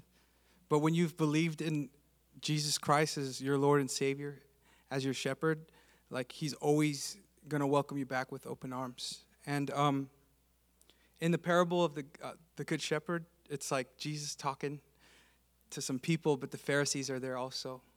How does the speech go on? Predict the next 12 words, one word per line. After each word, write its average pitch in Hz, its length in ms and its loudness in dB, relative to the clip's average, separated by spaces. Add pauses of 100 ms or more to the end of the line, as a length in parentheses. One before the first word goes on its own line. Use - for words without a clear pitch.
(340)
And 165 80 -2
the 160 60 -2
Pharisees, 226 580 10
they 151 140 0
didn't 175 200 -2
really 175 200 2
get 160 240 2
it. - 180 -4
Like, 131 400 -8
they 147 140 0
really 190 260 8
didn't. 135 320 -4